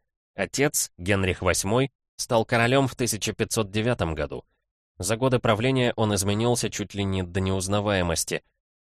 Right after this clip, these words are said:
На престол он вступил почти гуманистом, любившим не только рыцарские турниры, но и античную литературу.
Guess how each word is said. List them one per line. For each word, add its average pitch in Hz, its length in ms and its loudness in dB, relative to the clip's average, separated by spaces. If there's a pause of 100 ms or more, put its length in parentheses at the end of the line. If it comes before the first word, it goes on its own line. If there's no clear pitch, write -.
На 107 140 -4
престол 123 340 2
он 113 140 6
вступил 110 440 -2
почти - 360 -2
гуманистом, 101 720 0
любившим 85 500 -2
не 87 80 0
только 107 320 -2
рыцарские 90 600 0
турниры, 90 520 0 (300)
но 113 140 -2
и - 160 -4
античную 92 680 -2
литературу. 90 680 -2